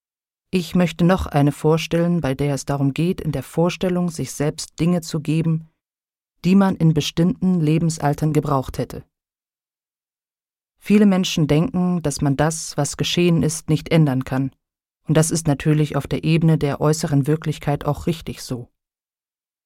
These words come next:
Das, was uns heute plagt, ist aber nicht das, was geschehen ist,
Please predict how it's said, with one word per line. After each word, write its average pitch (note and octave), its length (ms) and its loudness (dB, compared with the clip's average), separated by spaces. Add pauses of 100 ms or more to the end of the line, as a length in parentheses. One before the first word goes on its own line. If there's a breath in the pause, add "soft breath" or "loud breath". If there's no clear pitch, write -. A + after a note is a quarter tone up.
(760)
Das, - 280 0
was E3+ 180 0
uns D#3+ 160 0
heute E3 240 0
plagt, D#3 540 -2
ist - 180 -6
aber D3 160 0
nicht D3 260 0
das, D#3 240 -2
was C#3+ 180 -2
geschehen D3+ 460 0
ist, - 340 -10